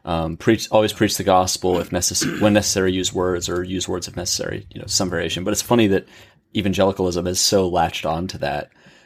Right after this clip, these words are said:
very Catholic phrase. And what I said with Justin when we were talking about it, um, like, I think,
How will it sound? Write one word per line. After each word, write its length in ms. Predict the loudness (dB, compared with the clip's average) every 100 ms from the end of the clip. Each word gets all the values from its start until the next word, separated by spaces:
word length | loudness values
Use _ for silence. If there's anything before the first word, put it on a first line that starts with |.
| _ -12
very 420 | 2 4 6 2
Catholic 520 | 2 0 0 -6 -10
phrase. 440 | -2 0 0 -4 -4
And 220 | -2 -4 -6 _ _ _ _ _ _
what 120 | 0
I 40 | 2
said 200 | 2 2
with 120 | 2
Justin 460 | 2 2 2 -4 -4
when 180 | -8 -4
we 100 | -2
were 60 |
talking 120 | -2 0
about 60 | 0
it, 120 | -2 _ -12
um, 420 | -8 -8 -10 -14 _ _ _ _ _ _ -6
like, 360 | -4 -6 -12 _ -20 -20 _ _ _ _ _ _ _ _ _ _ _
I 100 | -2
think, 400 | 0 0 0 -2